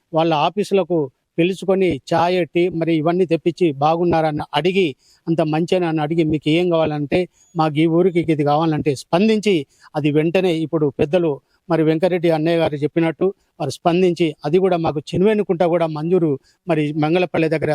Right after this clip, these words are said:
చేయడం జరిగింది ఒక కోటి ఇరవై లక్షలతోని. అదేవిధంగా మేము అడగకున్నా కూడా మరి అప్పుడు ప్రధానమంత్రి ఉండంగా, "దొరగారు మా వంగరకు ఒకసారి రావాలి దొరగారు" అనగానే, "చూస్తానయ్యా" అని ఆయన ఎప్పుడు ఎవరిని ఆయన చనిపోయేంత వరకు కూడా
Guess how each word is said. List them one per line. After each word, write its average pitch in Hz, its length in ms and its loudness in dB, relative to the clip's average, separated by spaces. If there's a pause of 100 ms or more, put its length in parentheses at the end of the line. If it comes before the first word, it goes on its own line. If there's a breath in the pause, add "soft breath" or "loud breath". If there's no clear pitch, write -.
(160)
చేయడం 151 320 0
జరిగింది 151 380 0
ఒక 151 200 -4
కోటి 170 300 0
ఇరవై 156 280 2
లక్షలతోని. 143 520 -2 (500 loud breath)
అదేవిధంగా 202 600 2 (400)
మేము 208 200 2
అడగకున్నా 220 600 2
కూడా 196 300 2 (420)
మరి 202 220 2 (180)
అప్పుడు 190 240 -2
ప్రధానమంత్రి 208 640 0
ఉండంగా, 196 320 2
"దొరగారు 202 420 0
మా 185 140 0
వంగరకు 175 480 -2 (380)
ఒకసారి 190 480 0
రావాలి 190 420 0
దొరగారు" 180 480 0
అనగానే, 185 420 -2 (400)
"చూస్తానయ్యా" 202 680 2 (400)
అని 190 160 0
ఆయన 190 220 -2 (160)
ఎప్పుడు 233 300 2 (380)
ఎవరిని 214 400 0 (420)
ఆయన 202 200 0 (220)
చనిపోయేంత 220 640 0
వరకు 190 300 0
కూడా 196 220 2